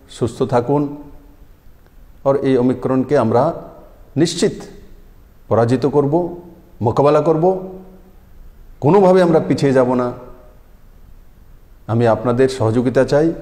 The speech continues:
এবং আপনারা সুস্বাস্থ্যের অধিকারী হন, আপনাদের পরিবার ভালো থাকুক, আমার সমস্ত ত্রিপুরা রাজ্যবাসী সুস্থ থাকুক, এটাই আমি মা, ত্রিপুরেশ্বরী মায়ের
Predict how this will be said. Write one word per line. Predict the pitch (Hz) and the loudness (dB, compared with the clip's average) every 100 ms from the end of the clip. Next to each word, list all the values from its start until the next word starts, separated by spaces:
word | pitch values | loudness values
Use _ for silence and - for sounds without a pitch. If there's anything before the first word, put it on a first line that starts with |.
| - - - - - - - - - - - - - - - - - 107 | -16 -20 -20 -20 -20 -20 -20 -20 -20 -20 -20 -20 -20 -20 -20 -20 -8 -2
এবং | 113 101 | 0 0
আপনারা | 104 120 123 131 | -2 0 0 0
সুস্বাস্থ্যের | - - 131 135 - 131 110 | -4 -6 -2 -2 -2 -2 0
অধিকারী | 110 110 127 | 0 0 0
হন, | 127 127 160 165 - - - - - - - - - - - _ - - - - - - | 0 -2 -4 -6 -16 -20 -20 -20 -20 -20 -20 -20 -20 -20 -20 _ -20 -20 -20 -20 -20 -14
আপনাদের | - 110 120 110 | -6 -2 0 -2
পরিবার | - 123 123 123 | 0 2 4 2
ভালো | 104 131 | 2 0
থাকুক, | 131 123 147 135 - - - - - - - | 0 -4 -4 -6 -14 -20 -20 -20 -20 -20 -8
আমার | 113 113 | -6 -6
সমস্ত | - 131 135 - | -2 -4 -4 -6
ত্রিপুরা | 135 113 117 113 | -4 -2 0 2
রাজ্যবাসী | 107 104 110 104 - 101 - - - - - - - - - - - - - - - - | 2 0 0 0 -2 -8 -10 -20 -20 -20 -20 -20 -20 -20 -20 -20 -20 -20 -20 -20 -20 -8
সুস্থ | - 131 151 | -4 -2 -2
থাকুক, | 131 120 120 113 - - - - - - - - - | -2 -2 -4 -6 -14 -20 -20 -20 -20 -20 -20 -20 -8
এটাই | 120 117 143 | -4 0 0
আমি | 123 107 | 0 -2
মা, | 101 101 98 - - | -2 -4 -8 -12 -8
ত্রিপুরেশ্বরী | 117 110 110 117 | -4 -4 -4 -4
মায়ের | 107 101 104 | -2 -2 -2